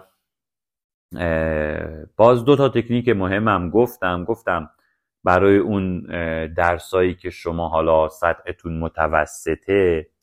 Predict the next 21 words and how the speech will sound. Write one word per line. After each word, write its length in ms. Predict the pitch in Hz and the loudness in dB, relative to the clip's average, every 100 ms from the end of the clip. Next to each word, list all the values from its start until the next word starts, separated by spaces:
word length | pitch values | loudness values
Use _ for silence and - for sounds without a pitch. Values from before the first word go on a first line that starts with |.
| _ _ _ _ - | _ _ _ _ -6
می‌تونید 400 | 101 98 98 90 | -4 0 -2 -2
مثلاً 440 | 90 - 92 90 | -2 0 0 -2
صدای 420 | 90 87 85 90 | -4 -2 2 2
خودتون 480 | 90 98 92 90 90 | 2 -2 -2 -4 -6
رو 100 | 90 | -8
ضبط 440 | 82 87 82 - _ | -2 0 0 -2 _
کنید. 500 | 87 82 80 78 76 _ _ _ _ | -4 -4 -4 -6 -8 _ _ _ _
وقتی 280 | 78 76 - | -10 -10 -16
که 420 | - 85 80 64 65 | -10 -6 -6 -6 -8
یه 240 | 76 90 | -4 -2
بار 200 | 87 87 | 0 0
برای 300 | 78 80 85 | 0 -2 -2
خودتون 480 | 80 87 85 85 82 | -4 -6 -6 -8 -10
توضیح 380 | 85 78 85 98 | -8 -8 -6 -6
بدید، 240 | 110 135 | -6 -6
صداتون 440 | - 85 85 - 78 | -6 -4 -2 -4 -8
رو 100 | 78 | -6
ضبط 420 | 80 87 95 _ | -2 0 -2 _
کنید، 400 | - 127 147 127 | -6 -6 -6 -2
بعداً 360 | 90 87 92 | -2 0 -2
در 360 | 98 92 90 87 | -2 -4 -4 -4